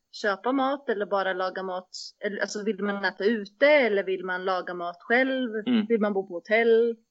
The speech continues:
Speaker 1: Och
Speaker 2: Mm.
Speaker 1: såna saker såklart.
Speaker 2: Ja. Och då, då liksom tänkte vi att,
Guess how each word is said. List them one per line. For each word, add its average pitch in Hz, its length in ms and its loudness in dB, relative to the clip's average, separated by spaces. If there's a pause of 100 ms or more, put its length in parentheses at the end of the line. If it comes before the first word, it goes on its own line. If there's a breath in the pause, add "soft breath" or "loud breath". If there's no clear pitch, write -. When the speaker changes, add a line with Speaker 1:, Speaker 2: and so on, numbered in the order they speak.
(140)
Speaker 1:
Och 240 60 -4
Speaker 2:
Mm. 240 100 2
Speaker 1:
såna 180 180 -2
saker 147 340 -6
såklart. - 360 -6 (380)
Speaker 2:
Ja. 104 340 2 (400 soft breath)
Och 127 120 2
då, 127 140 8
då 139 240 6
liksom 131 360 -4
tänkte 110 280 0
vi 101 80 4
att, 98 200 2